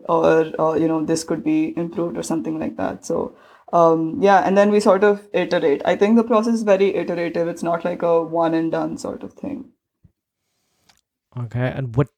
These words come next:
Speaker 2: tools do you use? I mean, you said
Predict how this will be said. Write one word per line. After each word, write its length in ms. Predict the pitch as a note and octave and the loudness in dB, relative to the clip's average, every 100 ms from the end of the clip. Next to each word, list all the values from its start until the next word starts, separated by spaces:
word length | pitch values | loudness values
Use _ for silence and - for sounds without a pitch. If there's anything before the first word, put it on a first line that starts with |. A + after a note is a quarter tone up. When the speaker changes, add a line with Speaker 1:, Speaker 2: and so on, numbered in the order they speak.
| _ | _
Speaker 2:
tools 600 | - C#3+ E3+ G#3 G#3+ - - | 0 2 4 2 0 -4 0
do 80 | D#3 | 2
you 520 | E3+ E3 E3 E3 E3 - | 4 4 6 6 2 -2
use? 600 | C3+ B2 D3+ F#3+ A3+ - | -6 0 2 2 0 -4
I 80 | D3 | -8
mean, 260 | C#3+ D3 D3 | -4 -4 -4
you 100 | C#3+ | -6
said 240 | C3 D3 | 0 -2